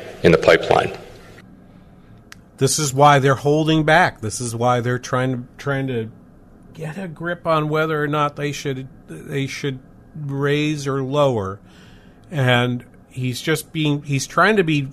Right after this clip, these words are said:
Speaker 2: I think, clear that I get that there might be some additional drag out there. I understand the long and variable lags of monetary policy. But he's already cited, as we said,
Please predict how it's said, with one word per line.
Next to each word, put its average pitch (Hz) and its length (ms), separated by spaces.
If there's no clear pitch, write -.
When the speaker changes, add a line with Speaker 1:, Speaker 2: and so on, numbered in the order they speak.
Speaker 2:
I 135 140
think, 139 360
clear 175 520
that 123 380
I 139 200
get 139 480
that - 160
there 180 180
might 139 560
be 113 480
some 135 360
additional 131 500
drag 117 460
out 110 400
there. 85 200
I 98 200
understand 127 800
the 113 100
long 117 380
and 110 120
variable 110 440
lags 104 400
of 101 80
monetary 98 500
policy. - 720
But 139 460
he's 139 320
already 139 420
cited, 165 600
as 117 260
we 113 160
said, 117 600